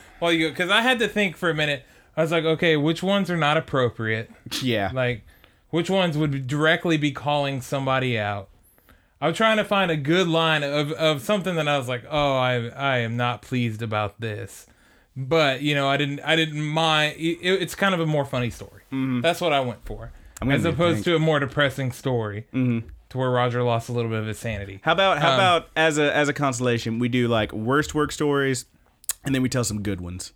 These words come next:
Speaker 1: Yeah.
Speaker 2: If you got a
Speaker 1: Okay.
Speaker 2: good one. Okay.
Speaker 1: This one is good and bad. It, this one is, it's not really bad. It's just funny. Uh, and to, well, to me, it's funny. And it, I worked at a bar. I w-, I did security at a bar, and my good buddies all came visit me all the time.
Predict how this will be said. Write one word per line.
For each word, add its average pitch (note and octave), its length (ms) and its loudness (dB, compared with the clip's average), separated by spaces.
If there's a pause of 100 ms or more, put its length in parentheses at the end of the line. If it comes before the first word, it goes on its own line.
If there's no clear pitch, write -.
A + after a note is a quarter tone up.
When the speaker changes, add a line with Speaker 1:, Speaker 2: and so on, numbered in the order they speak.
Speaker 1:
Yeah. C#3 320 0
Speaker 2:
If A2 120 -2
you D3+ 60 4
got - 100 4
a A#2+ 40 2
Speaker 1:
Okay. A2+ 100 2
Speaker 2:
good F#2 80 -2
one. F2+ 180 -8 (340)
Okay. G#2+ 320 -2 (180)
Speaker 1:
This G#3 200 2
one D4+ 200 4
is F#3+ 180 2
good C#3+ 260 2
and C3 140 0
bad. A#2+ 240 0
It, D#3+ 100 0
this G#3+ 180 2
one C4 140 2
is, G3+ 220 -2
it's F3 180 -2
not A3 200 2
really F3 180 2
bad. C#3 240 2
It's B2+ 140 -4
just D3+ 180 -6
funny. F#2+ 400 -6 (680)
Uh, B2+ 300 2
and C#3 200 0
to, D#3 100 0
well, D3+ 220 0
to C#3+ 100 -4
me, C#3 160 2
it's A#2 140 -4
funny. G#2+ 300 -6
And C#3+ 200 0
it, D3 260 -2 (240)
I C#3 140 2
worked E3 280 2
at G#3+ 100 2
a G3+ 40 2
bar. B2+ 280 4
I - 20 4
w-, C3+ 200 0
I C3+ 40 2
did B2+ 200 -2
security C3+ 400 0
at C#3 60 -4
a C#3 60 -4
bar, B2 280 0
and A2+ 100 -2
my B2+ 120 0
good C3+ 280 -2
buddies A2 380 0 (100)
all A#2+ 200 0
came A#2 280 -2
visit G2+ 260 -8
me G#2 100 -10
all A2 240 -4
the A2 100 -10
time. G2+ 280 -10